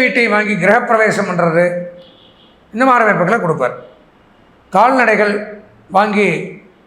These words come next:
மகிழலாம். விவசாயத்துல பெரும் செல்வங்கள் ஏற்படும். விவசாயிகளுக்கு பார்த்தீங்கன்னா, துலா ராசியா இருந்தா இந்த ரெண்டரை வருஷத்துல அபரிமிதமான யோகங்களை ஏற்படுத்தும்.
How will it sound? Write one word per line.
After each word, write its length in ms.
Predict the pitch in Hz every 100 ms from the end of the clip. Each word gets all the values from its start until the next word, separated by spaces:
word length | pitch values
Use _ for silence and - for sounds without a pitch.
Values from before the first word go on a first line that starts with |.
| _ _ _ _ _ _ _ _ _ 165
மகிழலாம். 520 | 190 220 185 185 185 - - - 170
விவசாயத்துல 640 | 254 247 262 240 214 214 175
பெரும் 280 | 202 269 269 233
செல்வங்கள் 420 | 226 220 208 180
ஏற்படும். 300 | 135 - - 131
விவசாயிகளுக்கு 600 | 175 214 208 190 196 170 165
பார்த்தீங்கன்னா, 380 | 180 185 208 220
துலா 180 | 185 196 202
ராசியா 300 | 196 196 190
இருந்தா 200 | 185 214 202
இந்த 120 | 185 180 151 - - - - 160
ரெண்டரை 240 | 190 190
வருஷத்துல 380 | 180 214 214 214
அபரிமிதமான 520 | 180 214 208 214 226 220 190
யோகங்களை 360 | 202 208 208 180
ஏற்படுத்தும். 420 | 151 127 113 -